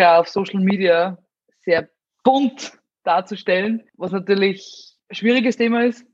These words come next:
wissen wir eh alle. Das ist auch kein, kein neues Thema, aber Gott sei Dank auch, wie es immer lauter wird und das ist,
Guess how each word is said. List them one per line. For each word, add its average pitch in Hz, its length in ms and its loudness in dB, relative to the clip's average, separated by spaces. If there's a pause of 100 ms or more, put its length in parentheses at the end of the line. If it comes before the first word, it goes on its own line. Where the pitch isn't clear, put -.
wissen 185 220 -10
wir 165 60 0
eh 170 60 2
alle. 196 380 2 (100)
Das - 260 -16
ist 175 220 -12
auch 160 220 0
kein, 156 500 2 (320)
kein 170 180 -2
neues 165 360 2
Thema, 202 480 0 (560)
aber 170 220 0
Gott 180 140 0
sei 175 80 -6
Dank 165 200 0
auch, 165 220 4
wie 180 60 -8
es 165 80 -12
immer 196 180 -2
lauter 165 320 0
wird 190 260 -6
und 190 280 -12
das - 160 -16
ist, 175 160 -20